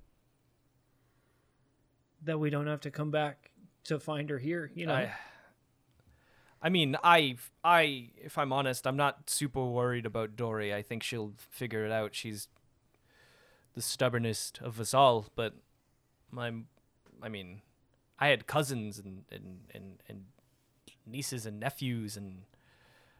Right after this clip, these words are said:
Speaker 2: other relatives, like, whole family just gone. Like, I know where my mother and father are probably, but are they not there now? Like, I don't. Ugh.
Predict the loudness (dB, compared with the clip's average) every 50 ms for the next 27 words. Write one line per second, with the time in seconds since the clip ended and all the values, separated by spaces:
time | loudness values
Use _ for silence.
0 | _ _ -2 0 2 4 4 4 6 6 4 4 4 2 0 0 -2 -4 -4 -6
1 | -6 -6 0 6 8 8 8 8 6 2 -2 -2 2 4 4 4 4 4 2 2
2 | 2 -2 -4 -4 -2 0 2 2 4 2 2 0 -2 -6 -8 _ _ _ _ _
3 | _ _ _ _ _ _ _ _ _ _ _ _ _ _ -20 -20 _ _ -20 -20
4 | _ _ _ _ _ _ _ _ _ _ _ _ _ _ _ _ _ -10 -10 -10
5 | -10 -12 -18 -20 _ _ _ _ _ _ _ _ -20 -20 _ _ _ 0 0 2
6 | 4 6 6 6 4 4 6 6 6 8 8 8 8 8 6 4 0 _ -14 -6
7 | 0 2 4 4 4 4 2 4 6 6 6 6 6 6 6 6 4 2 0 -2
8 | 2 4 4 6 4 4 2 4 4 4 4 4 2 0 -2 -8 0 2 2 2
9 | 4 2 2 2 2 4 4 4 4 6 8 10 10 10 10 8 6 6 6 6
10 | 6 6 4 2 2 0 0 2 4 4 4 6 4 2 0 -2 -6 _ _ _
11 | -20 -20 -20 -20 -20 -20 _ _ _ _ -20 -20 _ -20 -20 -20 -20 -20 -20 _
12 | _ _ -10 -2 2 4 6 6